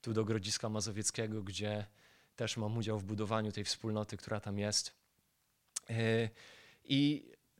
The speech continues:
trochę jako wstęp do tego, o czym chcę dzisiaj m-, mówić. Tak patrzę, tam, e,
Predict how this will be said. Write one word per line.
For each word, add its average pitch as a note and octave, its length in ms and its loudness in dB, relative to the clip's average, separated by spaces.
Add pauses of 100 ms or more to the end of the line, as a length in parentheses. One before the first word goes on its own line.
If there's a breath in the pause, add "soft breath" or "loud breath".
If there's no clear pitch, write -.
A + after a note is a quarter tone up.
trochę F#3 240 8
jako E3 240 8
wstęp E3+ 360 6
do D3 80 4
tego, C#3+ 380 6
o D#3 120 6
czym D3 180 2
chcę C#3 280 2
dzisiaj C#3 260 2
m-, C3+ 220 -2
mówić. C3 420 -4
Tak - 180 -10
patrzę, D3+ 400 -2
tam, B2+ 300 -4 (500 loud breath)
e, B2 40 -8